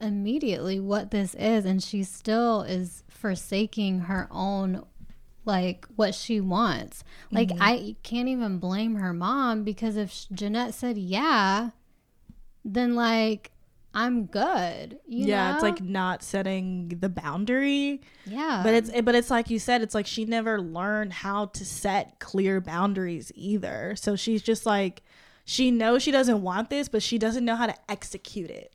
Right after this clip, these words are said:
Speaker 1: Yeah.
Speaker 2: And it's like, she doesn't, it's like, you can't grasp that idea when you have, like, anxiety and depression and, like, mental illness that, like,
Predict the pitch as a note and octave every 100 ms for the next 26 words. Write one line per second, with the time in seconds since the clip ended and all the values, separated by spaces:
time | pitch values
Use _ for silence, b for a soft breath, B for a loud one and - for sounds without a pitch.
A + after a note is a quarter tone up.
0 | - A3+ B3 B3+ A#3 G3+ F#3+ G#3 A3+ A3
1 | A#3 G#3+ G3+ - B3 B3+ B3 B3+ G#3+ A3
2 | A#3+ G#3+ A3 - C4 G#3+ G3 G#3 G#3+ A#3
3 | - - - B A3+ A3 A3+ G#3+ A3 A#3
4 | A#3 G#3 G#3 G#3 G3+ G#3 F#3+ G3 G3+ F#3+
5 | G3+ F#3 G3 F#3 F3+ F#3 F#3+ F#3+ G3 F#3+
6 | G#3 G3 - G3 F3 F#3